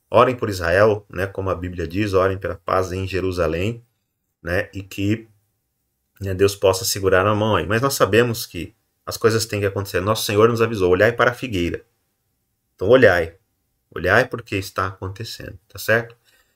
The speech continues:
Bom, deixe a sua opinião, seu like é importante, compartilhe esse vídeo. Lembrando que esse, é, vídeo vai ser postado na Rede X, é, a partir de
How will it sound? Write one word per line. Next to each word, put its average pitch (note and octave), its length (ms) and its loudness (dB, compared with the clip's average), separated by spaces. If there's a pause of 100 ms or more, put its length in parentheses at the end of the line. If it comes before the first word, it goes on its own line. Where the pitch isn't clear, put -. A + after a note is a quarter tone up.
(340)
Bom, G#2 160 2
deixe A2+ 280 4
a - 20 -8
sua - 200 -2
opinião, A2+ 520 4
seu G#2 220 -4
like G2 280 2
é G2+ 60 -6
importante, G2+ 880 -2
compartilhe G2+ 720 -4
esse F2 220 -10
vídeo. G#2+ 420 -6 (340)
Lembrando G#2 380 2
que G#2+ 140 -8
esse, F2 420 -8 (380)
é, E2+ 160 -6
vídeo G2 260 -4
vai F#2+ 100 4
ser - 140 -6
postado G2 400 -4
na F2+ 80 0
Rede A2 260 0
X, - 440 -8 (440)
é, E2 100 -2
a E2 40 -4
partir G#2 460 -4
de F2 340 -8